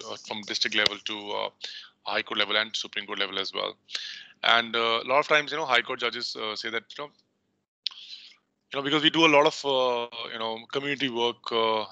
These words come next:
and we do a lot of, uh, free trainings for a lot of people. And they say that, "Why don't you charge for your trainings? You spend, like, three, four hours on training." So I have a small thing, and I think, um, maybe you can, uh, resonate with that.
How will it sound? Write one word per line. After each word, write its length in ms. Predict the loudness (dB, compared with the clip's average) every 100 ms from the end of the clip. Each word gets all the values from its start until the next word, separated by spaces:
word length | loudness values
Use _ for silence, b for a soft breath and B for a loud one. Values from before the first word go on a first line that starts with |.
| -8
and 200 | -6 -4
we 100 | -4
do 180 | -2
a 20 | 0
lot 160 | 2
of, 240 | 2 0 2
uh, 180 | 2
free 220 | 2 0 2
trainings 300 | 0 0 -2
for 80 |
a 60 | -2
lot 100 | -4
of 80 | -4
people. 340 | -8 -8 -8
And 120 | -6 -2
they 60 |
say 120 | 4
that, 140 | 4 6
"Why 100 | 4
don't 140 | 4
you 80 | 2
charge 300 | 4 4 4
for 100 | 2
your 100 | 0
trainings? 340 | -2 -6 -8
You 140 | -6 -4
spend, 480 | -2 2 0 0 -2
like, 200 | -2 -4 _ -16 -6
three, 360 | 0 2 0
four 280 | -6 -4 2
hours 560 | 4 2 0 -4 -6 -8 B B B B
on 100 | -2
training." 300 | 0 0 -2 _ B B B B B
So 160 | 4 8
I 80 | 10
have 140 | 8
a 60 | 2
small 340 | 0 4 4
thing, 260 | 2 -4 -4
and 80 | -4
I 80 |
think, 240 | -2 -6 -6 -10
um, 200 | -10 -2
maybe 200 | 2 2
you 180 | 2 0
can, 240 | 2 2
uh, 220 | 2 0 -2
resonate 420 | -4 -4 -4 -4
with 140 | -4
that. 260 | -2 -2